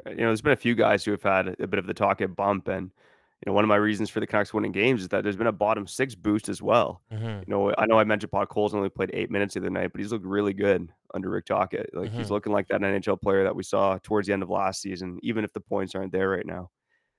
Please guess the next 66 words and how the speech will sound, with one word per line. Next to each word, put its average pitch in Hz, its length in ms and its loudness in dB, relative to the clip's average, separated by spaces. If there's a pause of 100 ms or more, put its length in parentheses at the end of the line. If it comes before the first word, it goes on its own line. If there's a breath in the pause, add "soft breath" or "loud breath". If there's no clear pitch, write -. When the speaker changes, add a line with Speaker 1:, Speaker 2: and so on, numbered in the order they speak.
(180)
Speaker 1:
Uh, 98 200 -2
Aman 110 380 6
and 104 100 0
Joshua, 104 440 2
we 92 100 -2
talked 101 280 0
about 107 160 -2
them 110 160 0
last 110 320 4
week. 101 240 -6
You 98 80 -6
know, 98 140 2
if 101 120 0
you 104 80 -2
wanna 107 200 4
check - 240 -4
out 107 180 2
that 107 160 4
episode, 120 320 0
if 117 60 -4
you 170 80 4
wanna 170 100 6
hear 160 80 6
a 147 40 6
little 143 180 4
more 123 360 4 (320 soft breath)
Speaker 2:
Uh, 110 60 -2
Speaker 1:
Aman 110 300 4
Joshua 107 420 2
talk, 104 340 2
it - 60 -4
was 104 140 0
the 110 80 0
episode 101 260 -6
where 101 80 0
we 98 100 -4
talked 95 300 -4
about, 95 300 -4
uh, 92 100 -4
Fantilli 98 540 -2
and 90 100 -6
Michkov 92 460 -6
off 90 180 -6
the - 120 -20
top. 90 280 -4
Go 107 160 -4
check - 300 -12
it 101 80 -8
out, 98 240 -6
that 98 120 -4
episode 98 380 -6
of 90 140 -10
Locked 92 260 -6
On 90 200 -14
Canucks. - 480 -10 (340)
Speaker 2:
Might 101 120 -10
as 95 100 -10
Speaker 1:
But 101 100 -2
they've 123 160 6
Speaker 2:
well. 127 80 2
Speaker 1:
looked 113 100 -6
really 123 160 2
good 117 100 2
under 117 140 0
Tocchet, 101 380 -2
man. 90 260 -10